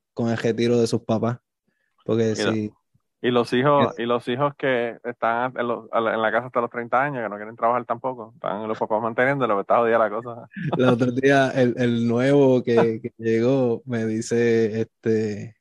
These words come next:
Speaker 1: que, eh, él parece que le gusta trabajar, eh.
Speaker 2: ¿Tú dices uno que llegó a tu tra-, a tu trabajo?
Speaker 1: Sí, sí, yo estoy
Speaker 2: Ok.
Speaker 1: dando training.
Speaker 2: Sí.
Speaker 1: Este, y estábamos hablando y me dice, "Los jóvenes de hoy en día como que no <laughs> quieren trabajar".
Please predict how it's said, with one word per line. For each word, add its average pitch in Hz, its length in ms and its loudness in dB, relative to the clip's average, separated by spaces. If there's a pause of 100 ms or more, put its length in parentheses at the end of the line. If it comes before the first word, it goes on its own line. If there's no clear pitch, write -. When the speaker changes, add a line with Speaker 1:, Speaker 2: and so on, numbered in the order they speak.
(920)
Speaker 1:
que, 107 580 4 (200)
eh, 131 260 2 (580)
él 160 420 4
parece 147 360 2
que 160 80 4
le 139 80 4
gusta 131 220 0
trabajar, 139 560 4 (140)
eh. 113 220 -10
Speaker 2:
¿Tú 127 80 2
dices 151 160 6
uno 139 200 4
que 160 60 4
llegó 156 140 4
a 156 60 -2
tu - 80 -16
tra-, - 160 0
a 131 40 2
tu 131 100 -2
trabajo? 135 380 2 (320)
Speaker 1:
Sí, 135 220 2
sí, 110 300 0
yo 117 160 2
estoy 135 200 4
Speaker 2:
Ok. 131 60 6
Speaker 1:
dando 131 220 4
training. 123 540 0 (360)
Speaker 2:
Sí. 135 120 0 (680)
Speaker 1:
Este, 104 380 -2 (140)
y 117 80 -2
estábamos 117 480 2
hablando 135 600 4
y 117 240 0
me 113 120 2
dice, 113 600 0
"Los 123 180 -2
jóvenes 196 380 -2
de - 380 2
hoy 180 200 4
en 175 160 0
día 170 340 4
como 147 240 0
que 139 100 -2
no 143 120 -2
<laughs> 175 220 -2
quieren 160 300 0
trabajar". 143 680 4